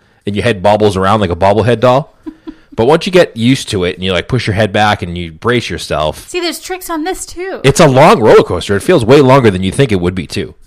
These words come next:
Speaker 2: It is a really long attraction, for sure.
Speaker 1: And I love it. I just, like, the kids love it. It gets me excited to be outside. There's not, there's not, uh, too many roller coasters like that in Disney World, you know?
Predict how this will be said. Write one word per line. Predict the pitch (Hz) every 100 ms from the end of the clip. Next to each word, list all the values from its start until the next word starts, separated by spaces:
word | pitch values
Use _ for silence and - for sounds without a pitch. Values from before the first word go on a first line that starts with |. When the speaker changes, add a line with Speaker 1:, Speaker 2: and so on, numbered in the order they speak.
| - -
Speaker 2:
It | 240
is | 247
a | 220
really | 170 160 170 175 170
long | 170 160 147 - 101
attraction, | - - 92 - 82 82 _ _
for | -
sure. | 196 220 117 101 - -
Speaker 1:
And | 107 104 107 104 - - _
I | 147
love | 165 107 80
it. | 67
I | 104
just, | 117 -
like, | 107 95
the | 98
kids | 143 131
love | 120 120
it. | 117 110
It | 123
gets | 135 170
me | 135 123
excited | 104 - 98 92 85
to | 87
be | 101
outside. | 95 - 95 82 78
There's | 92
not, | 123 123 -
there's | 117 104
not, | 120 117
uh, | 101 90 80 - _ _ _ _ _ _ _
too | - 127
many | 117 110
roller | 90 98 95
coasters | 104 90 82
like | 90 87
that | 92 85 76 - _ _ - _ _ _ _ _ _ _ _ -
in | 98 82
Disney | 85 76 73
World, | 65 50 -
you | 78
know? | 78 92